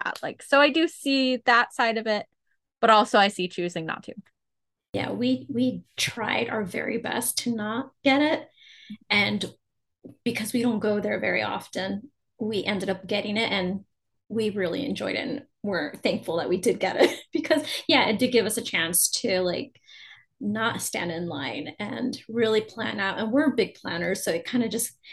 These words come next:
Speaker 2: gave us, like, you know, a, a chance to kinda look at everything, look at the wait times, see what was available. And yeah, we were just able to ride, a, I think, a lot more than, than we would have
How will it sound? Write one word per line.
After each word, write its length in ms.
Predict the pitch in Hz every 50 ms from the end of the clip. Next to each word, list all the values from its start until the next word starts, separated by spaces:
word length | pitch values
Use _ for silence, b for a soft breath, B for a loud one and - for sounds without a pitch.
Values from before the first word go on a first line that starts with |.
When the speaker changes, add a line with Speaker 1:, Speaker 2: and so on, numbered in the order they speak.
| B B B B
Speaker 2:
gave 220 | - 202 190 185 180
us, 120 | - -
like, 200 | 160 165 - - -
you 100 | - 214
know, 340 | 185 151 143 147 202 208 - _ _ _ _ _ _ _ _ _ - -
a, 140 | 190 185 185 - 220
a 40 |
chance 420 | 240 - - 262 202 202 - - -
to 120 | - 226
kinda 240 | - - 226 202 180
look 200 | - 202 190 190
at 100 | 202 180
everything, 640 | 180 170 170 180 180 180 190 170 160 170 175 202 208
look 160 | 214 196 -
at 80 | - -
the 80 | 185
wait 220 | - 170 156 151 -
times, 440 | - - - 160 - 170 180 180
see 160 | - - 196 175
what 220 | 214 190 - -
was 160 | 214 202 -
available. 560 | 196 202 214 208 - 170 180 175 - - 185 -
And 300 | - 185 196 180 170 -
yeah, 260 | - 190 - 269 262
we 140 | 220 220 214
were 160 | 214 208 202
just 220 | 196 - 208 - -
able 220 | 180 185 196 196 180
to 160 | 175 175 175 B B B B B B B B -
ride, 220 | 220 220 214 214
a, 120 | 214 - - -
I 80 | 277
think, 160 | 285 294 277 -
a 40 | -
lot 220 | - - - -
more 340 | 214 208 202 175 147 - 160
than, 240 | 165 - - 254 - _ _ _ -
than 240 | - 208 208 180 170 170
we 140 | 170 160
would 200 | 160 - - - -
have 180 | - - -